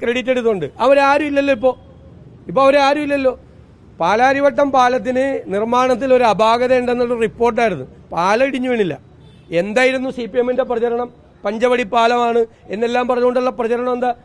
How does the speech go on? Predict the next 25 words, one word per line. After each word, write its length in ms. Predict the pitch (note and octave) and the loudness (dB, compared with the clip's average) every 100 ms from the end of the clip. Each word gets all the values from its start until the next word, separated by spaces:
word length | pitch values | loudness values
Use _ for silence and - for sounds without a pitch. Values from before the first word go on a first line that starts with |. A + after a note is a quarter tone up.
| _ - | _ -12
ഇപ്പൊ 120 | A#3 C4+ | -4 -2
ഒരു 80 | C4+ | 0
പ്രചരണം 340 | B3+ B3 C4 C4 | 0 0 2 0
നടത്തുന്നില്ലല്ലോ 560 | B3+ A#3+ B3+ C4 B3+ B3 - - - | 0 -2 -4 -4 -2 -4 -6 -18 -10
സി 100 | A#3+ | -8
പി 100 | G#3+ B3 | -2 -2
എം. 60 | A#3+ - _ - | -2 -10 _ -6
എന്നാ 140 | A3+ A#3 | -2 2
കേന്ദ്ര 200 | B3 C4 C4 | 2 4 4
ഗവൺമെന്റിനെതിരെ, 540 | B3+ B3 B3 A#3+ A#3+ A#3+ | 4 2 0 2 4 4
എൻ 60 | A3+ | 2
എച്ച് 140 | A#3 B3+ | 0 0
ഐക്കെതിരെ 440 | B3 B3 A#3+ A#3+ A#3+ - - - | 0 2 2 4 0 -2 -10 -4
ഒന്ന് 140 | A#3 A3+ | 0 0
പ്രചരണം 340 | A3 A#3 B3 B3 | 2 2 2 0
നടത്ത്. 240 | A#3+ G#3+ A#3 - _ _ _ _ _ - _ - - | 0 -2 -4 -8 _ _ _ _ _ -20 _ -16 -8
അപ്പൊ 120 | F3 E3+ | -2 0
അതിന്റെ 260 | A3 A#3+ B3 | 2 0 -2
ക്രെഡിറ്റ് 340 | G#3+ F#3 G3+ C#4+ | -6 -6 -4 0
അവകാശപ്പെട്ടിരുന്ന 680 | C4+ C4 C4 C#4 C4 C4+ C#4+ C4+ | 2 2 0 -2 -4 -2 2 2
ആളുകൾക്ക് 300 | B3+ B3+ D4 | 4 0 0
അതിൻ്റെ 200 | B3 B3+ | 0 0
അകത്ത് 140 | B3 C4 | 0 -2
ഉത്തരവാദിത്വമുണ്ട്, 720 | - A#3 A#3+ A#3+ G#3 G#3 B2+ - - _ - _ - D#3+ | -2 2 4 2 0 -4 -6 -12 -20 _ -20 _ -14 -12
ഉത്തരവാദിത്വമുണ്ട്, 680 | - A#3 B3 C4 C4 B3+ | -2 2 4 4 2 0